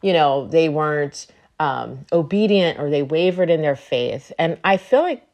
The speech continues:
we have to give those people a break. And I'll tell you why, <laughs> because I think that we have a lot more in common with them than we sometimes care to admit. And I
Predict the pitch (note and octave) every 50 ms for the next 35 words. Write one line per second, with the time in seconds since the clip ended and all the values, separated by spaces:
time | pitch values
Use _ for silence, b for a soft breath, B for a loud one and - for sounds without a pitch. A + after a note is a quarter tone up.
0 | _ _ - F3+ F3+ F#3+ E3+ D#3+ F3 F3 - - F3 D3+ C#3+ C#3 - E3 E3+ D#3+
1 | D#3 - D#3 D3+ C#3+ - - - D#3+ C#3+ - C#3+ C#3 C3 A2 - C3+ C3+ B2 B2
2 | - E3+ F3+ G3+ A#3 A#3 - B3+ A#3 G#3 F#3 D#3+ D3 C#3 C3+ B2 E3+ F#3 D#3+ G#3+
3 | G3 - - - - - - - - G#3 G3 - - F3+ G#3 G#3 F#3 F3+ F3 E3+
4 | D#3+ - B B B B B B B _ G3 G3+ G3+ G3 - A3+ A3 A3 A3 G3
5 | E3+ - E3 D#3+ F3+ F#3 F3 F3 F3+ E3 D#3 D3 C#3+ D3 C#3+ - - E3 D#3 D3
6 | C#3 C3+ - - - F3 E3 D#3+ E3 D#3 D3 C#3+ C#3 C#3 C#3+ C3 C3 C3+ C3 B2
7 | B2+ C3 B2 C#3 C#3 C#3 C#3 C3+ C3+ - - C#3 C3+ C3+ C3+ B2+ B2 B2 - -
8 | - C3 B2 - - D#3+ F3+ G#3+ D4+ F4+ A#3 B2 - - _ _ _ _ _ _
9 | _ _ _ _ _ _ - - - - F3+ G3 G3 F#3+ F#3